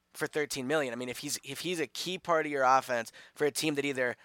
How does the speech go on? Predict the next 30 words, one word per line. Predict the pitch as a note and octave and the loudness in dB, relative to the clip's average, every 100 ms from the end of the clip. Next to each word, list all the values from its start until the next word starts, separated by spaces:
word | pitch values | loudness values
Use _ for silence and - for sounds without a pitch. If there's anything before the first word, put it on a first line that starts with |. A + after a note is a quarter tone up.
| _ - | _ 0
made | C3+ E3 | 4 4
the | E3 | 2
Super | F3 E3 E3+ | -2 0 2
Bowl | D#3+ | 2
or | A#2 | 2
almost | A#2+ C#3 D3+ | 0 -2 -2
made | D#3+ | -2
the | E3+ | -2
Super | - F#3+ F#3 | -6 -4 0
Bowl, | G3 F#3+ - - - - | 2 2 0 -20 0 2
that | D3+ | 2
is | A#2 | 4
not | C#3+ F#3 | 4 6
gonna | E3 | 2
sit | C3+ C3 G#2 | -2 -4 -2
well, | A#2 A2+ A2+ - | 0 0 0 6
and | B3 A3+ F#3+ - | 8 8 6 -2
it | D#3 _ _ B2+ | -6 _ _ 0
not | B2 C3+ | 4 4
sit | - | 2
well | C3 | -2
with | A#2 | -4
fans, | - D#3+ C3+ | 0 0 0
and | D3 F3 | 0 2
there's | D#3+ | 2
something | D#3 C#3+ | 0 -4
to | C3 | -6
be | B2+ | -6
said | - B2+ A#2 | -2 -2 -2
for | B2+ A#2 | -4 -6